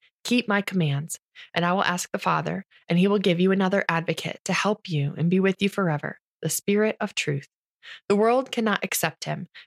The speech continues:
because it neither sees him nor knows him. But you know him, for he lives with you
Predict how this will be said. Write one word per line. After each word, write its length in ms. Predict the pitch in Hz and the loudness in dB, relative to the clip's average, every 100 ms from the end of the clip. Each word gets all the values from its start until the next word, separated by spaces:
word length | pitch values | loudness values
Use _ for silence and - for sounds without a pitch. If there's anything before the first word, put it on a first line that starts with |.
| - | -2
because 180 | 190 196 | 0 0
it 100 | 185 | 2
neither 280 | 180 180 | 2 2
sees 380 | 170 - 247 247 | 0 2 2 2
him 280 | 147 143 160 - | -2 -4 -4 -4
nor 160 | 196 196 | 0 2
knows 300 | 196 202 196 | 4 2 0
him. 240 | 151 165 - _ _ _ _ | -2 -4 -10 _ _ _ _
But 140 | 202 190 | -2 0
you 220 | 220 294 | 2 2
know 220 | 285 156 | 2 0
him, 320 | 151 151 185 - - - | -2 -6 -8 -14 -20 -4
for 100 | 190 | 0
he 140 | 185 | 2
lives 320 | 175 220 240 | 4 2 2
with 160 | 254 247 | -2 0
you 300 | 190 165 | 2 2